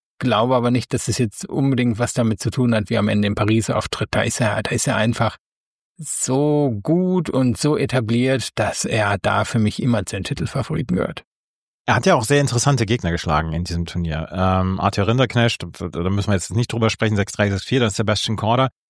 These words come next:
Speaker 2: der nach wie vor Probleme dann auf dem Sand hat, sechs drei, sechs drei gegen Taylor Fritz,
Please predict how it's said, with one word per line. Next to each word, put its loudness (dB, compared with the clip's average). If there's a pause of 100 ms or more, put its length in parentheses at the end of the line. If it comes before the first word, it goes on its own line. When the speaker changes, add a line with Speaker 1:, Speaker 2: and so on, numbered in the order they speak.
(220)
Speaker 2:
der 0
nach 0
wie 0
vor -2
Probleme 0
dann 2
auf -2
dem -2
Sand 0
hat, 0
sechs -6
drei, 2
sechs -4
drei 2
gegen 0
Taylor 0
Fritz, -4